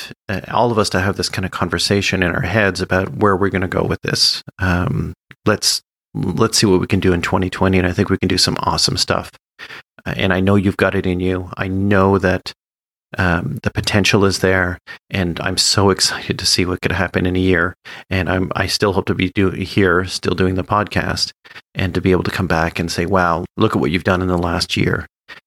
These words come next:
And I love seeing all your work. I follow so many of you, and I've seen the progression,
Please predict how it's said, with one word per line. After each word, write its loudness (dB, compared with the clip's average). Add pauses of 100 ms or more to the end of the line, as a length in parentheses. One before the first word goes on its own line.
(100)
And -2
I -2
love 0
seeing -2 (100)
all 2
your 0
work. 0 (320)
I -2
follow 0
so 2
many 2
of -2
you, 2
and -4
I've -4
seen 4
the 4
progression, 0